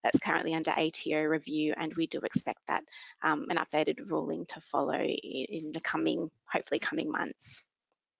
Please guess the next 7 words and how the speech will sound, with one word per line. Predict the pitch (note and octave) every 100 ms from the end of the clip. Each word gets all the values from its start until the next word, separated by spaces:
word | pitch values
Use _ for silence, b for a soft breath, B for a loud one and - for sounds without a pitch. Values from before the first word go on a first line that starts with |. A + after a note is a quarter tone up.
| - B B B
So | - B3
that | B3+ -
wraps | A#3 - -
up | A#3 -
my | A#3 A#3 -
update, | - A#3 -
Anthony. | A#3+ A#3 C4+ D4+ F#4